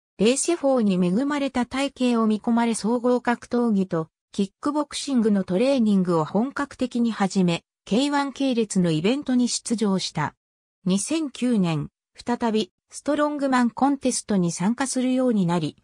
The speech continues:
世界中を飛び回った。二千十年、プロレスラーに転向。ニュージーランドのプロレス団体である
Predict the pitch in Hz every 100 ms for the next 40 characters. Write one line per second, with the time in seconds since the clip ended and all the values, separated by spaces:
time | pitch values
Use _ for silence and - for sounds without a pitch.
0 | _ _ - 185 247 277 254 254 240 233
1 | 208 190 220 214 196 - - 147 - _
2 | _ _ - 185 - 302 285 226 254 185
3 | 160 139 - _ - 190 277 311 - 247
4 | 220 180 156 - 170 190 175 165 156 _
5 | _ _ _ - 247 320 320 311 311 294
6 | 208 175 - 185 233 233 - 226 240 226
7 | 220 214 208 196 170 156